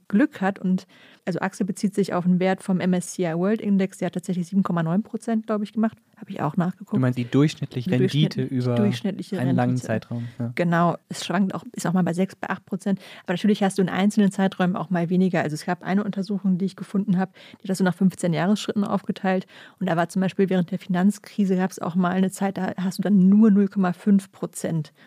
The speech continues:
Speaker 2: Mhm.
Speaker 1: plus gemacht. Das kommt natürlich ein bisschen drauf an, was für einen Zeitraum man spart und was man da für Krisen dazwischen hat. Deswegen, ich will das immer gar nicht so wegwischen, weil natürlich hat man eine berechtigte Angst auch davor, dass Geld weg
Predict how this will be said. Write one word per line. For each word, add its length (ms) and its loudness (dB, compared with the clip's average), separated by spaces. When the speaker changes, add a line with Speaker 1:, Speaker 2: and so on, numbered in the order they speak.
Speaker 2:
Mhm. 160 0
Speaker 1:
plus 320 -8
gemacht. 340 -6
Das 140 -2
kommt 120 0
natürlich 220 -2
ein 100 4
bisschen 180 0
drauf 140 -2
an, 120 2
was 160 0
für 80 0
einen 140 2
Zeitraum 340 0
man 140 0
spart 280 -6
und 80 0
was 140 -6
man 140 0
da 60 0
für 140 -4
Krisen 360 -2
dazwischen 400 -2
hat. 100 -2
Deswegen, 300 0
ich 100 -6
will 60 4
das 120 2
immer 160 2
gar 120 4
nicht 160 4
so 140 0
wegwischen, 500 -2
weil 260 -2
natürlich 400 2
hat 140 -4
man 360 2
eine 100 2
berechtigte 520 -2
Angst 320 -2
auch 80 -8
davor, 320 -8
dass 180 -8
Geld 220 -4
weg 160 -6